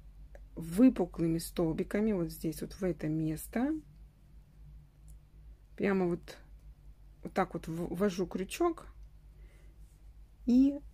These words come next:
вяжем веерочек. А веерок у нас с вами состоит из шести столбиков с одним накидом.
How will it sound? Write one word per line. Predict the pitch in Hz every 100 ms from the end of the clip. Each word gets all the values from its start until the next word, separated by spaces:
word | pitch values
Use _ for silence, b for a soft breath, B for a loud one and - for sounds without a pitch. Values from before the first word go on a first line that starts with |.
| -
вяжем | - 190 196 180 170 165 185 - -
веерочек. | 180 196 202 185 160 - 262 294 - - -
А | - 190
веерок | 196 190 208 320 -
у |
нас | 285 285
с | -
вами | 269 254
состоит | 247 226 220 214 226 214 -
из | 220 247 - - 202
шести | - 208 - - - 247
столбиков | 254 - 175 190 220 - 180
с | -
одним | 156 165 180 202
накидом. | 190 - 175 190